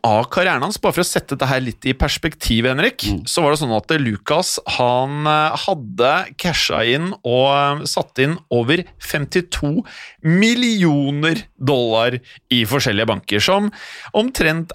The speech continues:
Speaker 1: er, hvis vi inflasjonsjusterer det til, eh, verdier i dag, så blir dette tre hundre og førtisju millioner dollar, og det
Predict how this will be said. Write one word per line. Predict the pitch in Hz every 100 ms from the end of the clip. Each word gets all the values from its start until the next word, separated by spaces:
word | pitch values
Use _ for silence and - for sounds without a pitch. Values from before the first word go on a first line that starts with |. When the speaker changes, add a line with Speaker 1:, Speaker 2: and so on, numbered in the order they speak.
| -
Speaker 1:
er, | 101 113 143
hvis | 147 135
vi | 147 143
inflasjonsjusterer | 151 135 165 165 - 123 110 117 - 135 - 120 123
det | 139 147
til, | 131 120 120
eh, | 123 123 123 123 123
verdier | 139 131 117 127
i |
dag, | 160 160 240 392 - _
så | - 208
blir | 147 151
dette | 165 165 -
tre | - 143
hundre | 147 113
og | 147
førtisju | 156 - 180 - - 185 202 196 - -
millioner | 139 156 160 135 117 95 107 127 117 _ _ -
dollar, | 110 104 107 -
og |
det | -